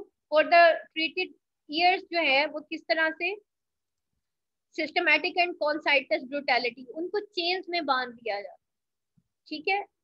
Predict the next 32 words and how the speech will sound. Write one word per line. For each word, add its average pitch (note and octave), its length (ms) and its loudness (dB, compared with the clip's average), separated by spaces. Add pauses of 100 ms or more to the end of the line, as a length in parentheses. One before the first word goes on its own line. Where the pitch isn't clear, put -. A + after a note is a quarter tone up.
उन D4+ 120 -2
lunatics, D4 600 -4
उन D4 240 -10
ऐसे C4+ 260 -4
बच्चों C4 380 -8
को C4 260 -2
जो - 260 -8 (180)
इस B3+ 80 -20
तरह C4+ 260 -8
के C4+ 140 -10
पैदा B3+ 260 -4
होते B3+ 280 -6
हैं, C4 100 -8
उनको C#4+ 240 -14
chains D#4 420 -10
में D4+ 120 -8
बांध A3+ 220 -2
के B3 140 -10
रखा A#3 360 -10
जाता A3+ 120 -16
है। - 120 -20 (760)
ठीक D#4+ 140 -2
है, E4+ 120 4
Russell D4+ 340 -2
believes D4 400 -6
that C#4 180 -2
people C#4 320 -6
are C#4 80 -2
disguised C4+ 460 -2
their C#4+ 200 0
evil C#4+ 300 -2
passions A#3 460 -4